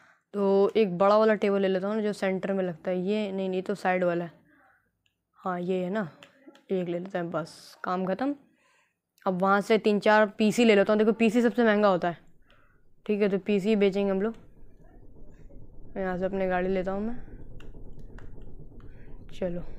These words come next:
गाड़ी स्टार्ट किया। वैसे यार, गाड़ी अच्छी तो है, लेकिन आवाज़ ज़्यादा करती है। दूसरी बात, पेट्रोल बजट दिखाते हैं। देखो, मैं थोड़ी देर पहले ही पेट्रोल भराया हूँ उसमें।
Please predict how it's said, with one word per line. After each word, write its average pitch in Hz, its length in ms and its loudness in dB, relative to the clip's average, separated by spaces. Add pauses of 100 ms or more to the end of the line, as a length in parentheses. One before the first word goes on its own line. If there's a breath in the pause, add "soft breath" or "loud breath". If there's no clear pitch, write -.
(320 loud breath)
गाड़ी 180 300 -4
स्टार्ट 185 280 -2
किया। 214 220 -4 (2250 loud breath)
वैसे 240 200 2
यार, 339 140 6
गाड़ी 233 320 6 (420)
अच्छी 220 320 2
तो 320 120 6
है, 339 120 8
लेकिन 330 360 6 (100)
आवाज़ 247 320 8
ज़्यादा 247 280 6
करती 262 340 4
है। 262 220 6
दूसरी 226 280 6
बात, 277 160 8
पेट्रोल 240 280 8
बजट 220 240 6
दिखाते 190 300 6
हैं। 202 80 8
देखो, 202 160 6
मैं 233 200 8
थोड़ी 233 180 8
देर 233 120 6
पहले 240 200 8
ही 233 60 4
पेट्रोल 233 220 4
भराया 190 220 6
हूँ 196 60 4
उसमें। 185 200 0